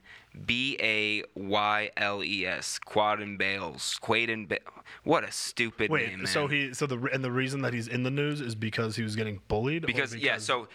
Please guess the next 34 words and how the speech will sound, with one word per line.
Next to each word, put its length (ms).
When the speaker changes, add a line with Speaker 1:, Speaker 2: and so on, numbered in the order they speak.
Speaker 1:
there's, 200
like, 140
a 80
two-minute 300
long 180
video. 260
He's 220
crying. 560
He, 280
he's 240
like, 200
"I 80
want 320
to 120
stab 420
myself 580
in 160
my 180
heart." 540
And 160
the 40
mom 400
is 160
just 160
filming 320
him 120
saying, 200
like, 200
you 60
know, 80
"This 240
is 80
what 140
happens 460